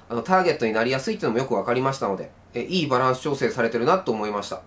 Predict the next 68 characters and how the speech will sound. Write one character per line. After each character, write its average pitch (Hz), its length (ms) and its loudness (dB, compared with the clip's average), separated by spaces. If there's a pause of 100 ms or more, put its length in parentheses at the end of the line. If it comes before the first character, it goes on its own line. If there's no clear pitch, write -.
(120)
で、 165 140 0
マ 214 140 4
ル 370 100 2
チ - 100 -2
や 180 60 6
っ - 80 -4
て 143 80 0
る 127 100 2
と、 120 280 0 (420)
本 392 320 2
編 226 160 4
で 135 60 2
ね、 123 120 2
結 156 140 0
構 139 80 0
必 - 180 -8
要 131 160 2
な、 143 220 4
そ 131 160 -4
の、 117 240 2 (420)
ポ 196 160 8
イ 196 60 6
ン 190 60 -2
ト 196 100 2
で 190 100 6
す 190 120 0
よ 104 120 0
ね。 135 260 0 (300)
あ 117 100 -4
の、 113 100 -4
機 - 120 -14
体 185 240 6
を 180 80 2
解 175 200 4
放 170 200 -2
し - 60 -8
た 196 100 2
り、 208 120 2
武 170 180 -2
器 156 140 -2
や、 101 200 2 (200)
え 120 100 0
ー、 - 40 -10
パ 160 140 4
ー 156 40 2
ツ 160 80 -2
を 151 40 2
解 156 180 2
放 156 120 0
す 151 120 -4
る 202 120 2
ポ 170 160 0
イ 170 40 0
ン 165 60 -4
ト 180 100 -4
が 190 120 4
ど 196 60 4
ん - 20 2
ど 170 80 4
ん 131 40 0
溜 135 120 -2
ま 151 120 4
っ 151 60 -6
て 170 80 0
い - 60 -2
く 156 80 -2
の 113 120 0
で、 131 300 0